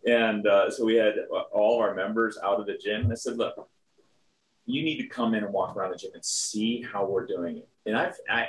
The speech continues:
every time they came, I, I pleaded with them. I would give them a copy of my protocols, handwritten copy, or my, uh, uh, printed out copy of my protocols. I go, "Take my protocols.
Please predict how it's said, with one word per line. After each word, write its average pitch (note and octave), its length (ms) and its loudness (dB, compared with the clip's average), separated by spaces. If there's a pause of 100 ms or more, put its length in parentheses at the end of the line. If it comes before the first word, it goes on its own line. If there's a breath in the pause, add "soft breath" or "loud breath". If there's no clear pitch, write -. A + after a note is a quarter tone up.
every D3+ 360 2
time A#2+ 260 0
they A2+ 120 0
came, G#2 300 -4
I, F#2+ 100 0 (140)
I F#2+ 100 -2 (280)
pleaded A2+ 360 2
with F#2 140 -4
them. - 160 -10 (380 loud breath)
I G2 60 2
would - 140 0
give A2+ 160 4
them G2 140 0
a E2+ 140 -4
copy A2+ 400 -2
of C3+ 80 0
my B2 240 4 (260)
protocols, F#2 800 4 (180)
handwritten A#2+ 460 2
copy, A2+ 320 4
or - 260 6
my, F#2+ 200 0
uh, E2+ 220 2 (220)
uh, E2+ 140 -6
printed C3 240 0
out A#2+ 200 0
copy A2+ 240 0
of G#2 60 0
my G2 160 -2
protocols. F2+ 460 2
I F2 120 2
go, - 140 2
"Take A#2 160 -4
my C3 100 0
protocols. A#2 500 2